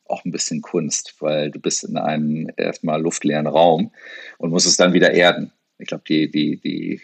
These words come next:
Herausforderung ist, äh, sich beides leisten zu können. Also im Grunde genommen halt schon das Ziel vor Augen zu haben.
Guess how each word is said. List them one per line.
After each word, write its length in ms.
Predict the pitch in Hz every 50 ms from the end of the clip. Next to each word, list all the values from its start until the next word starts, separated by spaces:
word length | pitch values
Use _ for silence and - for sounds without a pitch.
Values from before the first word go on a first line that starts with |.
| _
Herausforderung 720 | - - 78 71 82 92 - - - 90 87 87 87 - -
ist, 200 | - - - -
äh, 240 | - 85 82 80 73
sich 160 | 76 82 -
beides 280 | - - 76 78 85 -
leisten 320 | 78 76 85 - - 76
zu 160 | - - -
können. 240 | - - - - 76
Also 140 | - - 76
im 40 | 73
Grunde 160 | 73 76 78
genommen 240 | 76 76 76 76 76
halt 220 | 76 76 76 -
schon 220 | - - - 82 90
das 160 | 85 73 -
Ziel 160 | - - 90
vor 200 | - - 73 71
Augen 220 | 76 78 85 98
zu 160 | - - 104 104
haben. 320 | 101 107 120 127 - 190